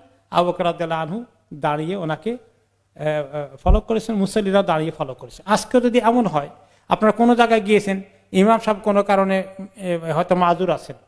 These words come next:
তা উনি নামাজ পড়াচ্ছেন, উনি বসে পড়াচ্ছেন, তাহলে মুসল্লিরা কি করবে? মুক্তাদিরা দাঁড়িয়ে নামাজ পড়বে। ঠিক আছে, ওকে।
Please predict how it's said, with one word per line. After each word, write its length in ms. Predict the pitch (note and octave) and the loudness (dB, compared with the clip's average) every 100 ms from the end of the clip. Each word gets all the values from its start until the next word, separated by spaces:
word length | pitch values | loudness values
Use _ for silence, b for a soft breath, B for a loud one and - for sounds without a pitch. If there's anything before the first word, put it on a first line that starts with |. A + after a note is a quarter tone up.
| _ _ _ _ _ _ _ _ | _ _ _ _ _ _ _ _
তা 200 | F#3+ F#3+ | 2 2
উনি 200 | G3 G3+ | 0 2
নামাজ 240 | G3+ F#3 E3+ - | 2 2 0 0
পড়াচ্ছেন, 420 | D#3+ D3+ - C3 - | -2 -2 -8 -14 -2
উনি 160 | F#3 | -2
বসে 240 | E3 F3 F#3+ | 2 0 -2
পড়াচ্ছেন, 400 | D3+ C3 - C3+ | -8 -10 -12 -6
তাহলে 240 | D3+ E3+ | -4 -2
মুসল্লিরা 440 | F3 E3+ F#3+ F#3+ F#3+ | -4 -2 -4 0 0
কি 160 | G3 | 0
করবে? 220 | F#3+ G#3+ | 0 0
মুক্তাদিরা 480 | G#3+ G#3 G#3 A3+ C4+ - - _ _ _ _ C#3 | -2 -2 0 0 -2 -4 -20 _ _ _ _ 2
দাঁড়িয়ে 260 | D3 D3 | 4 4
নামাজ 280 | C3+ A#2 - - | 0 -6 -10 -20
পড়বে। 200 | _ b b | _ b b
ঠিক 200 | - G#3 | -4 -4
আছে, 200 | G#3 - | -6 -6
ওকে। 120 | E3+ | -6